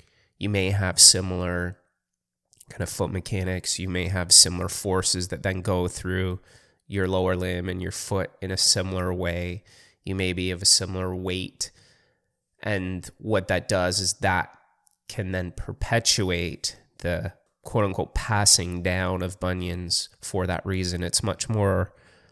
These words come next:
of a kind of an anatomical, maybe shared biomechanical relationship between your parents rather than a truly genetic variance,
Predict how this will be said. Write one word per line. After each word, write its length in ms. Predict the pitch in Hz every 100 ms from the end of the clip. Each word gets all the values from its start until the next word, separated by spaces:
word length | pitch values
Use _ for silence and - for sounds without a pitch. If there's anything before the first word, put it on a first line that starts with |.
| _
of 200 | - 92
a 240 | 95 92 87
kind 140 | -
of 100 | 101
an 80 | 90
anatomical, 1300 | 92 95 95 - 101 98 98 98 - 87 92 92 87 _ _ _ _ _ _ - _ - -
maybe 260 | 98 98 87
shared 640 | - 117 95 95 95 95
biomechanical 1300 | - 92 92 87 - - 113 113 110 - 85 87 92 _ _ _ _ _ _ _ _
relationship 920 | 110 104 95 87 - 95 - 95 90
between 560 | - - - 92 90 90
your 140 | 90
parents 440 | 87 - 92 87 -
rather 240 | 92 90
than 220 | 90 90
a 80 | 90
truly 680 | 85 - - 98 95 90 87
genetic 720 | 95 107 95 92 95 95 -
variance, 960 | 98 92 90 90 92 90 - - - -